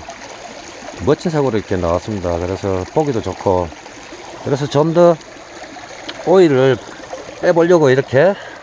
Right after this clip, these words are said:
여기에다 담가놨습니다. 여기에다가 물살 좀 센 데다가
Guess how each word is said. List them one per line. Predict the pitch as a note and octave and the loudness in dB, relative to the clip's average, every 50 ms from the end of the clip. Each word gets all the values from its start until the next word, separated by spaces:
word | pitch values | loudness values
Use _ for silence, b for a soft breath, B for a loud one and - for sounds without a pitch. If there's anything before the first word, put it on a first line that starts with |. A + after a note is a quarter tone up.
| - - - - - - - - - - - - - - - - - - - - - - - - - - - - - - - | -20 -20 -20 -20 -20 -20 -20 -20 -20 -20 -18 -18 -18 -20 -20 -20 -20 -20 -20 -20 -18 -18 -16 -16 -16 -16 -16 -14 -12 -4 0
여기에다 | G3 G3+ F3+ E3+ C#3 C#3+ C3 | 0 2 4 2 2 0 -2
담가놨습니다. | - D#3+ F#3 E3+ E3+ D#3+ D#3+ - - C3 B2 A2+ A#2 G#2 B B B B B - - - - - - - - - - - - F4 - - - F4 - - - - - - - - - - - - - - - - - - - - - - - | -2 0 0 2 0 0 -2 -4 -6 -8 -8 -6 -6 -8 B B B B B -18 -18 -18 -18 -18 -18 -18 -18 -18 -16 -16 -16 -14 -14 -14 -14 -16 -14 -14 -14 -14 -14 -14 -16 -14 -14 -14 -14 -12 -12 -12 -12 -12 -14 -14 -14 -14 -12 -4 -2
여기에다가 | E3 F3 E3+ D3+ C3 C3+ C3+ D3+ F#3 G3 F#3 | 0 2 4 4 4 4 6 6 6 4 4
물살 | F#3+ A3 G#3+ - F#3 E3 | 4 2 0 0 -2 -2
좀 | - F#3 E3+ D#3 | -2 -2 -4 -2
센 | - G#3+ G#3 G#3 | -2 -2 2 4
데다가 | A3 G#3+ F#3 F3 D3+ C3+ D#3 F3 | 4 6 6 6 6 6 4 2